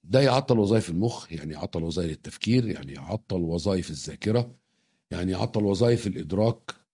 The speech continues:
يعني يعطل الأوامر اللي المخ بيستقبلها واللي بيرسلها. يبقى نقص المية لوحده ممكن يعطل وظائف المخ اللي هو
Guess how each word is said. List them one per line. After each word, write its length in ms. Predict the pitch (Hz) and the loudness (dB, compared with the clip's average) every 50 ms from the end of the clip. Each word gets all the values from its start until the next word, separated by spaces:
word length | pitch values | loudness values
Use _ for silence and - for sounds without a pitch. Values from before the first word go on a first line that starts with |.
| _ _ _ _ _ _ _ _ - | _ _ _ _ _ _ _ _ -6
يعني 220 | 104 98 101 101 | -4 0 0 0
يعطل 340 | 104 104 131 135 - 127 117 | 2 2 0 2 4 4 4
الأوامر 440 | 117 110 110 113 127 131 127 123 113 | 4 4 4 6 6 6 6 6 4
اللي 340 | 107 - - - 92 95 95 | 4 0 -2 0 0 2 2
المخ 360 | 90 95 110 127 123 - 104 | 2 4 4 2 2 2 0
بيستقبلها 640 | 92 92 - - 110 - - 107 123 120 113 117 | 0 0 -2 -2 -4 0 2 2 2 4 4 4
واللي 260 | 113 131 139 131 117 | 4 6 6 6 6
بيرسلها. 500 | 90 85 85 - - - 78 - - _ _ _ _ _ _ _ _ _ _ _ _ _ _ _ _ _ _ _ _ _ _ _ _ _ _ _ _ _ _ _ | 4 2 0 -4 -4 -6 -8 -10 -14 _ _ _ _ _ _ _ _ _ _ _ _ _ _ _ _ _ _ _ _ _ _ _ _ _ _ _ _ _ _ _
يبقى 160 | 80 82 98 117 | -4 0 2 4
نقص 260 | 147 160 143 - 143 | 4 4 2 2 4
المية 320 | 131 131 135 156 151 139 | 4 6 6 6 6 6
لوحده 680 | 131 123 120 127 135 - - 120 113 127 147 139 - - _ _ _ - | 6 6 4 4 2 2 0 -2 0 0 0 -2 -4 -10 _ _ _ -4
ممكن 320 | 104 117 110 - 104 95 | -2 -2 -2 0 0 0
يعطل 460 | 90 85 87 117 123 123 - 113 101 | 0 0 -2 -2 -4 -2 -2 -2 -2
وظائف 400 | 92 87 82 98 92 98 90 - | -2 0 0 0 0 0 -2 -4
المخ 580 | 76 73 78 92 92 - - - - - - - | -6 -4 -2 -2 -2 -4 -6 -12 -18 -20 -20 -18
اللي 160 | 65 69 71 | -14 -10 -8
هو 360 | 71 80 90 95 101 98 - | -6 -2 0 0 0 0 -2